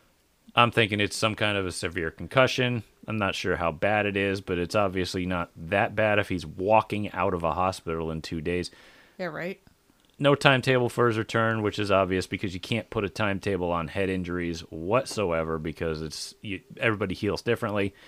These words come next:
Speaker 1: Head injuries are much more, uh, researched thing now than they ever have been in, throughout time. Like, before, if you got hit in the head and you were, s-, quote, "seeing stars," or you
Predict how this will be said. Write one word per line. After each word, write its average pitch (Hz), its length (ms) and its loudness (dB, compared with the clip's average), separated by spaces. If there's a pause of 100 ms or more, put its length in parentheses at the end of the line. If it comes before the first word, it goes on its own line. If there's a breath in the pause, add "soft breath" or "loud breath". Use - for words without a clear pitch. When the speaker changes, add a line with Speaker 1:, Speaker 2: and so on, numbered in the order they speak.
(440 loud breath)
Speaker 1:
Head 107 180 4
injuries 101 480 0
are 90 80 0
much 92 340 -2
more, 92 360 -2 (580)
uh, 85 160 0
researched 92 500 -4
thing 90 260 -4
now 90 240 -2
than 90 120 -4
they 85 160 -6
ever 107 260 2
have 85 300 2
been 85 320 -4 (340)
in, 87 200 -4 (100)
throughout 85 320 0
time. 85 400 -2
Like, 85 240 -4 (480 soft breath)
before, 123 340 6
if 107 80 4
you 117 120 4
got 110 140 8
hit 117 100 4
in 101 80 -4
the 87 60 0
head 98 200 2
and 92 80 0
you 92 80 0
were, 87 60 0
s-, - 280 -6
quote, 92 280 -2
"seeing 95 340 -2
stars," 90 640 0
or 92 180 -4
you 85 320 -8